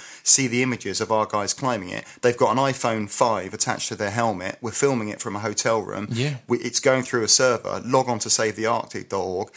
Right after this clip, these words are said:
Speaker 1: and you can watch it yourself. And that was one of the really exciting things about that protest. We
Speaker 2: Yeah,
Speaker 1: need
Speaker 2: I
Speaker 1: to
Speaker 2: mean
Speaker 1: get round the gatekeepers to get the message to people without it being mediated.
Speaker 2: And again, I think one of the things I l-, I, I like about Greenpeace is the,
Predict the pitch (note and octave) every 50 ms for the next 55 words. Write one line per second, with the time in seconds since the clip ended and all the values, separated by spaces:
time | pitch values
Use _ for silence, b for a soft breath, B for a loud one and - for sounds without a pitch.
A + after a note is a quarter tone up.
0 | B B B - A2+ G#2+ A2 G#2+ - A2+ G#2+ A2+ A2+ - - - A#2 - G#2+ G#2+
1 | - - C3 A#2+ G#2 - - G#2+ G#2 C#3 C#3+ - A#2+ A2+ A2 A2+ A#2+ A2+ A2 A2
2 | G2+ G#2 A#2 A2+ A2 G#2+ G#2 G2+ - - - - A2+ A2 G#2+ - - G2 F#2+ F#2
3 | B B B B - - - C3+ B2 A2+ G#2+ G2 G2 G2 - G2 G2 G2+ G2+ -
4 | - - A2 G2+ G2 - - b b b b b b b - - - B2+ A#2+ A2+
5 | - - F#2 F2 E2+ - - - D3 D3 D3 C3 C3 B2+ - C#3 - C#3 A2+ -
6 | C#3+ C3+ - B2+ A#2+ C3 C3 B2+ A#2 G#2+ - G#2 - B2 A#2 A#2 A2+ - - A2
7 | F#2+ - - F#2+ - - G#2+ G#2+ F2+ F#2 A2 A2+ A#2+ A2 - - G2 - - -
8 | G2 - G2 F#2+ - G2 G2 G2 G2+ A#2 A2 - - G2+ - A2 G2+ G2+ G#2 A2
9 | A2+ G#2+ G#2+ G2 F2+ F2 - - - - C#3 C#3+ C#3+ B2+ A2 - C#3+ C#3+ C3+ A#2
10 | G#2+ - C#3 C3 B2+ C3 C#3+ C#3+ C3 - C#3+ C3 A#2+ B2 A2+ A#2 A#2+ B2+ - -
11 | A2+ A2 - - - A#2 A2 A#2+ B2+ C3 - - A2+ A2 A2+ A2 F#2+ - - A#2
12 | G#2+ G#2+ G#2+ - G#2+ G2+ - - A#2 F#2+ - A2 A2 A2 G#2 F#2+